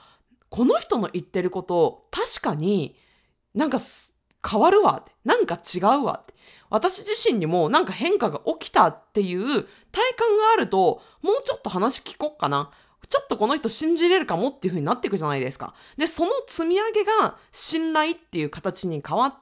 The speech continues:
て、で、その人がね、いざ例えば、本当に三ヶ月で六キロ痩せるプログラムをローンチしましたって言ったらさ、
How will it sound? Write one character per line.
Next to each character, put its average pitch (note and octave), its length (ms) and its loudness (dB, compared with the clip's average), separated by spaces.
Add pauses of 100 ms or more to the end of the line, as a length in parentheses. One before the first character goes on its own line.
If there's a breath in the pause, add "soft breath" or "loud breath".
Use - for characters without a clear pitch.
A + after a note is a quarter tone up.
て、 A4 320 -2 (200 loud breath)
で、 D4 80 -4
そ C#4+ 100 -2
の E4 120 2
人 A#3+ 160 0
が F3+ 80 0
ね、 D4 220 0
い - 80 -4
ざ G#3+ 180 2 (140)
例 F#3 140 2
え D3+ 40 0
ば、 C4 340 -2 (240 loud breath)
本 A#3 140 -4
当 A#3+ 80 4
に - 40 2
三 A3 220 0
ヶ G#3+ 100 2
月 G3+ 440 -4
で C4+ 180 2
六 A#3 220 4
キ G3+ 80 -4
ロ D#3+ 100 2
痩 D#3 40 -2
せ D#3 160 -4
る D#3 120 -2
プ F#3 120 -8
ロ G#3 120 6
グ A#3+ 100 0
ラ A#3 120 2
ム A3 300 0
を - 120 -2 (140)
ロ B3+ 140 2
ー D#4+ 40 2
ン D#4 60 0
チ - 80 -6
し C#4 120 -2
ま F4+ 140 2
し - 80 -2
た B3+ 160 4
っ G3+ 60 2
て - 100 -12
言 D3 80 -6
っ - 20 -16
た - 120 -2
ら D3 60 -6
さ、 D3+ 320 0